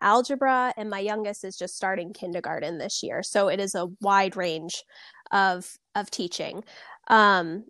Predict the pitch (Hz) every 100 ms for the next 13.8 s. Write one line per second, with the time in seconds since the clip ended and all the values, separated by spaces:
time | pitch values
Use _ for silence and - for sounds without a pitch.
0 | - - 240 262 277 339 339 330 254 -
1 | 208 185 196 196 - - 180 185 214 202
2 | 208 214 196 190 220 233 240 - 190 196
3 | 180 180 175 - 208 - - 208 190 -
4 | 190 180 160 165 139 175 208 - 196 180
5 | 160 - - 196 220 262 - 262 247 247
6 | - 247 233 220 214 208 208 _ - _
7 | - 214 220 226 214 190 190 185 175 185
8 | 202 - 262 262 262 277 - 233 208 -
9 | - 220 220 220 226 202 190 - - 220
10 | 208 202 196 180 - 226 226 226 220 208
11 | 196 - _ _ _ - 190 190 180 147
12 | 175 - - - - - - 208 208 202
13 | 196 - 214 202 202 196 196